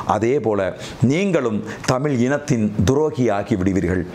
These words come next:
அதில் இருந்து மீளுவதற்கு உங்களால் முடியவே முடியாது.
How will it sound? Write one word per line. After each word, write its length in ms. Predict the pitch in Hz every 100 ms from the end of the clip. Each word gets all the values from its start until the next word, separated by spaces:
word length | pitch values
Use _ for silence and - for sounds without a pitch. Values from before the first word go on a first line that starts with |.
| - -
அதில் 280 | 101 113 107
இருந்து 360 | 139 226 190
மீளுவதற்கு 840 | 147 147 240 220 156 139 - 120 101 - -
உங்களால் 460 | 120 110 127 127
முடியவே 480 | 110 180 247 202 180
முடியாது. 640 | 127 147 151 123 107 104